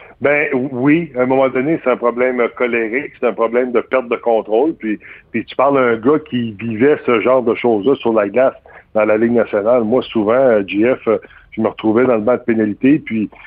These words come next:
euh, mon coéquipier à côté me regardait avec des yeux en voulant dire « Qu'est-ce que tu viens de faire là ? » Puis je comprenais même pas ce que je venais de faire, parce qu'on dirait qu'on perd la carte, on perd la boule, puis,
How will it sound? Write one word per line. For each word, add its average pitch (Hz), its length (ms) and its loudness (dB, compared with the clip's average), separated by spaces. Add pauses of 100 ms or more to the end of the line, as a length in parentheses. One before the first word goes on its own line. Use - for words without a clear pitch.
(260)
euh, 92 760 0
mon 107 260 2
coéquipier 135 460 2
à 139 80 2
côté 120 340 2
me 127 80 2
regardait 110 400 0
avec 135 140 -2
des 110 240 0
yeux 123 320 4
en 107 60 2
voulant 107 260 2
dire « 113 320 2
Qu'est-ce - 140 -6
que - 120 -16
tu 120 180 -4
viens 117 40 2
de 110 180 0
faire 104 180 2
là ? » 135 160 2
Puis - 100 -10
je - 40 -14
comprenais 113 320 0
même 110 160 0
pas 135 160 0
ce - 80 -12
que 113 80 2
je 92 60 -2
venais 95 120 0
de - 80 -10
faire, 127 260 2 (360)
parce - 140 -8
qu'on 110 180 2
dirait 113 160 2
qu'on 110 200 0
perd 120 240 2
la 104 100 0
carte, 135 320 -2
on 104 140 2
perd 117 220 2
la 104 140 2
boule, 123 320 2
puis, 110 260 -6